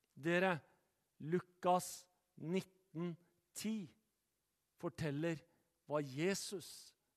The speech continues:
ønsker å gjøre. Det er hans program. For menneskesønnen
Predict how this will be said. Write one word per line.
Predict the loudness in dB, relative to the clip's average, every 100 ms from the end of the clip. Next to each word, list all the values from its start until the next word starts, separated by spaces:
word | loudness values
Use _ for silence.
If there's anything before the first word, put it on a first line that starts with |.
| _ -6
ønsker | -4 -4 -8 -10 -8 -8 -10 _ _ _ -8
å | -4
gjøre. | -4 -4 -8 -10 -14 _ _ _ _ _
Det | 2 10 12
er | 12 10 6
hans | 4 4 0 -2 -6 -10 _ _
program. | 0 4 4 2 -2 _ _ _ _ _ _ _ _ _ _ _ _ _ _ 0
For | 4
menneskesønnen | 6 6 6 4 -4 -6 -4 2 4 4 6 4